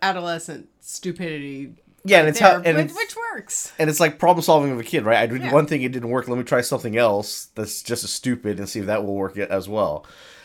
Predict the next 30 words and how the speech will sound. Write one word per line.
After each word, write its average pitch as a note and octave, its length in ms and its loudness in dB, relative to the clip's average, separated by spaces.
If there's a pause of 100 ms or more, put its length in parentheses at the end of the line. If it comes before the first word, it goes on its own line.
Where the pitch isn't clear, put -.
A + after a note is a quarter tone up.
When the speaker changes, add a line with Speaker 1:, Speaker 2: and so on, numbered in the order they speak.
Speaker 2:
Um, G2+ 420 -2
but - 80 -8
that's F3 240 2
where, D#3 280 2
like, B2 260 2 (520)
the C3+ 80 -6
big B2+ 260 -2
remains A#2+ 500 -6
undercurrent A#2+ 580 -4
story A2+ 360 -2
is: G#2+ 100 -6
is G2 100 -10
that F#2 180 -6 (640)
Hook D3+ 240 0
hates C3 300 -6
Peter B2+ 320 -2
because G#2+ 360 -6
he B2 100 -6
was A2 220 -2
his G#2+ 120 -8
best G#2+ 220 -4
friend A#2 300 -2
who A2 120 -8
abandoned G#2+ 460 -4
him, F2+ 340 -6 (560)
and G#2+ 140 -4
Hook C3 260 -6 (500)
basically B2 580 -2
was G#2+ 320 -4
lost A2+ 420 2